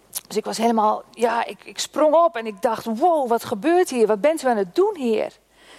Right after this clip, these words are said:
En hij zei, "Wil je meebidden, want over twee dagen is die echo." En natuurlijk deed ik dat. En op die dag, dat was afgelopen woensdag, appte hij me, "Carlien, goed nieuws! Het vruchtje zit op de goede plek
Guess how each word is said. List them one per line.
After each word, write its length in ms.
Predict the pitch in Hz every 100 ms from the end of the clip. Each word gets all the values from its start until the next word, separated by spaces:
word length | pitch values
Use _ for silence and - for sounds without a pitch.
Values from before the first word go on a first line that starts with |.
| - - -
En 60 |
hij 100 | 233
zei, 140 | 240 240
"Wil 120 | 302
je 140 | 285
meebidden, 500 | 269 330 339 277 240
want 160 | 220 226
over 180 | 214 220
twee 340 | 254 311 320
dagen 360 | 269 254 247 233
is 220 | 269 254
die 200 | 240 -
echo." 500 | 254 277 226 180 - _ _ _ _ - - -
En 80 | 208
natuurlijk 440 | 202 285 269 185
deed 220 | 240 294
ik 140 | 220 180
dat. 400 | 190 - - - _ _ _ - - -
En 140 | - 247
op 120 | 269
die 140 | 277
dag, 380 | 220 285 311 -
dat 140 | 262 220
was 160 | 226
afgelopen 520 | - 277 285 262 254
woensdag, 760 | 220 285 285 - 190 - - - _ - - -
appte 360 | - 302 - 240
hij 240 | 214 202
me, 180 | 196 202 208 _ -
"Carlien, 600 | 403 392 415 403 349 233 - - -
goed 340 | - 440 415 415
nieuws! 640 | 427 427 349 - - - - - - -
Het 160 | 311
vruchtje 480 | - 381 415 - 370
zit 200 | - 381
op 120 | 359
de 80 | 339
goede 320 | - 392 359
plek 600 | 339 - 392 370 339 -